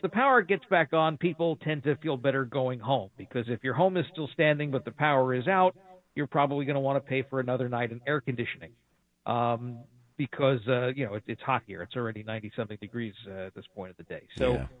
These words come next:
Speaker 1: uh, and if your home had water intrusion, it very likely has no electricity because the electric's been damaged and you can't get the air conditioning on, which means the wet, dry wall will turn moldy, and you don't wanna live in that anyway.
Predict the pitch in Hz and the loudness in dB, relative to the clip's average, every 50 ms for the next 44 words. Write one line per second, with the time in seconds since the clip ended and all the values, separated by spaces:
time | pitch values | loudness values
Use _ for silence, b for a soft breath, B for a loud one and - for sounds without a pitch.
0 | - _ _ _ - 123 123 127 127 127 123 120 120 117 - - 143 139 - - | -20 _ _ _ -8 -6 -2 0 0 2 2 2 0 -2 -4 -8 -12 -14 -12 -10
1 | - - - 165 160 151 151 143 - - 151 139 139 170 170 160 151 147 131 131 | -8 -4 -2 -2 0 2 2 0 0 0 0 2 4 6 4 6 4 4 2 4
2 | 151 165 170 160 165 160 - 151 139 - - 160 160 156 135 107 139 143 139 139 | 4 4 4 4 2 2 0 -4 -6 -4 -2 0 0 0 0 0 -2 -2 -2 -4
3 | 143 139 - 143 139 143 - 139 143 143 143 139 135 139 131 - 139 131 110 123 | -6 -8 -8 -8 -8 -6 -2 0 2 2 2 4 2 2 2 0 -2 -2 0 2
4 | 160 165 147 113 - 147 139 139 135 131 - - 143 123 117 123 127 120 110 120 | 2 2 2 2 2 4 4 4 2 0 -2 -4 -6 -4 -2 -2 -2 -2 -2 -4
5 | - 127 123 107 - 120 120 117 120 123 - - - 113 - - - 107 - _ | -4 -4 -4 -4 -4 -4 -2 0 0 -2 -2 -4 -8 -10 -10 -10 -12 -14 -10 _
6 | - 131 139 139 131 127 127 117 113 - - - - 127 120 117 113 113 - - | -2 -2 0 0 2 0 0 0 -2 -6 -12 -10 -8 -6 -6 -6 -6 -8 -4 -2
7 | 143 139 120 - 147 123 117 147 143 131 131 123 - 135 117 127 113 - - 120 | -2 -2 -2 0 -2 -4 -2 0 0 0 0 0 0 -2 -4 -6 -6 -6 -8 -8
8 | 117 117 117 110 107 110 113 113 107 - - 127 123 120 113 104 98 120 107 120 | -8 -6 -6 -6 -6 -6 -6 -8 -8 -8 -8 -8 -6 -8 -8 -8 -6 -4 -2 0
9 | 139 127 - 117 120 127 120 117 117 113 113 117 113 113 107 98 107 - - - | 0 -2 -2 -2 -2 0 0 0 0 0 0 0 0 0 -2 -4 -8 -12 -10 -10
10 | 113 104 101 123 165 185 175 160 156 156 147 139 123 120 127 127 127 123 117 113 | -10 -8 -2 2 4 4 6 6 4 4 2 2 0 -2 -2 0 0 0 0 -2
11 | 117 107 104 107 113 101 110 104 107 101 98 - 110 101 95 87 - 80 - | -4 -6 -4 -6 -4 -4 -6 -6 -8 -8 -8 -8 -10 -10 -12 -16 -18 -20 -20